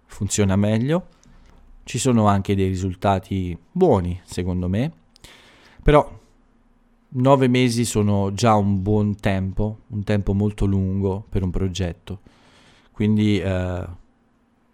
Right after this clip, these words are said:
dovrò decidere alla fine dei nove mesi, anche con i risultati di dicembre, cosa, cosa fare.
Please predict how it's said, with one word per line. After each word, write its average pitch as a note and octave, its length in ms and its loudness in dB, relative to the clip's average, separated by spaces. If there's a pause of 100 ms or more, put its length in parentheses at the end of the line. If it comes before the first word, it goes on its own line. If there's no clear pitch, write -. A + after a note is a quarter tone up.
(440)
dovrò A2+ 380 4
decidere G2+ 680 0
alla F#2 200 -2
fine G#2 280 -2
dei F#2+ 120 -2
nove F#2+ 180 0
mesi, C3 480 -2 (720)
anche G#2 840 0
con G2+ 180 -2
i F#2+ 60 -2
risultati F#2 640 -2
di G2 100 -6
dicembre, A2+ 640 -2 (840)
cosa, A2 380 0
cosa F#2 260 -4
fare. - 420 -12